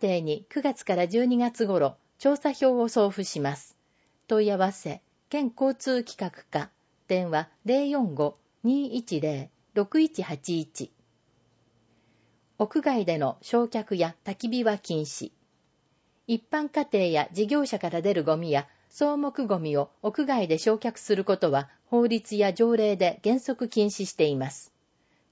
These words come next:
問い合わせ、資源循環課。水道管の漏水調査。九月中旬から三月下旬に県発行の身分証明書を携帯し、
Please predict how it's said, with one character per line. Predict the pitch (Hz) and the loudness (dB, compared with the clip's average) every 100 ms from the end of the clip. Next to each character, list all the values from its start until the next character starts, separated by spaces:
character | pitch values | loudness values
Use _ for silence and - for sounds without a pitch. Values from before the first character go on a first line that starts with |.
| - | 0
問 | 226 | 2
い | 208 | 4
合 | 190 | 2
わ | 190 | 2
せ、 | - 160 - _ | 0 -4 -4 _
資 | - - 294 | -14 -4 0
源 | 220 143 135 | 0 -2 -2
循 | 175 180 | -2 -2
環 | - 156 139 | -2 -6 -6
課。 | - 120 _ _ _ _ _ _ _ _ _ _ _ _ _ _ _ _ | -12 -16 _ _ _ _ _ _ _ _ _ _ _ _ _ _ _ _
水 | - - 302 302 | -16 -4 0 0
道 | 294 277 | 0 0
管 | - 262 240 | 2 2 4
の | 226 180 | 4 4
漏 | 208 277 | 4 2
水 | - 247 214 | 0 -2 -2
調 | - 156 | 2 2
査。 | 135 - - _ _ _ _ _ _ | 2 -8 -18 _ _ _ _ _ _
九 | - | 0
月 | 285 254 - | 0 0 -4
中 | 254 247 | -4 -2
旬 | 233 240 | 0 0
か | 233 208 | 2 0
ら | 196 - | 0 -2
三 | 285 285 | -2 0
月 | 233 - | 0 -2
下 | 165 170 | 0 2
旬 | 196 190 170 | 2 0 -2
に | 165 - _ | -6 -10 _
県 | 277 262 | -2 -2
発 | 233 214 - | -2 -6 0
行 | 220 208 | 4 4
の | 202 196 | 4 0
身 | 185 190 | 0 0
分 | 254 285 | 0 -2
証 | - 262 | -2 -2
明 | 247 240 | 2 0
書 | 240 247 | 0 -2
を | 175 | -2
携 | - 185 180 | 0 -2 0
帯 | 175 165 | -4 -4
し、 | - 147 | -8 -10